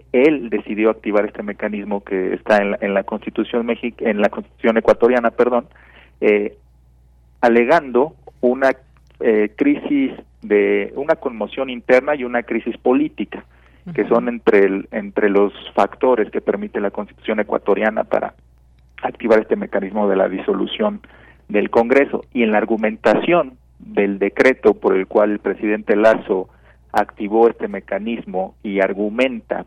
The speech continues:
Speaker 1: por qué hay una conmoción interna y una crisis política en Ecuador, pues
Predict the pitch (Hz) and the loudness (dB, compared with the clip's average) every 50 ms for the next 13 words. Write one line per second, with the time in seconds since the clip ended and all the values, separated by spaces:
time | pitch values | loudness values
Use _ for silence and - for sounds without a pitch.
0 | _ - - - - - - 107 107 104 - - 104 101 107 107 107 101 - - | _ -10 -10 -10 -8 -4 0 4 4 4 4 2 0 0 0 -2 -2 -4 -2 -2
1 | 101 95 95 92 - - - 101 98 98 98 - _ 113 113 110 107 110 98 92 | -4 -4 -4 -10 -10 -8 -6 -6 -6 -6 -10 2 _ 6 6 6 4 2 -2 -4
2 | 90 95 101 101 98 - - 95 - - 101 - - 107 95 95 101 - - - | -4 -4 -4 -6 -6 -6 -6 -8 -8 -10 -12 -2 0 2 2 2 -2 -6 -10 -12
3 | - - 101 95 95 - - - _ - - - _ _ _ - 113 117 120 113 | -6 -4 -2 -2 -2 -6 -10 -20 _ -20 -20 -20 _ _ _ -2 0 2 2 4
4 | - 139 135 131 135 135 - - - _ _ _ _ - 117 123 | 6 6 6 8 8 6 4 2 -4 _ _ _ _ 0 0 0